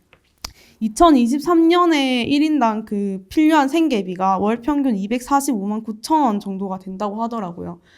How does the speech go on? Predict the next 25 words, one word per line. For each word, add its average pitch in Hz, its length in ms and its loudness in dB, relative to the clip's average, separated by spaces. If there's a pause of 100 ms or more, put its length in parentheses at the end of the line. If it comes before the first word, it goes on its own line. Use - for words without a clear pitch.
(200)
근데 226 180 -2
이천이십오 233 880 -2
년 240 640 0
최저임금 240 1040 -2
달로 247 360 2
계산했을 208 580 -6
때 190 280 -4 (380)
이백, 262 480 4
이백구만 269 920 8
육천 294 300 -2
원 214 100 -8
정도밖에 214 480 -14
안 175 160 -12
됩니다. 202 360 -16
사실 247 580 -10 (260)
이천이십삼, 277 760 -4
삼 302 260 -2
년에 311 240 2
이백사십오만 214 840 -4
원이면 226 360 -6
지금 233 280 -6
한 208 100 -6
이백오십만 208 680 -4
원 214 100 -6
넘게 254 540 -8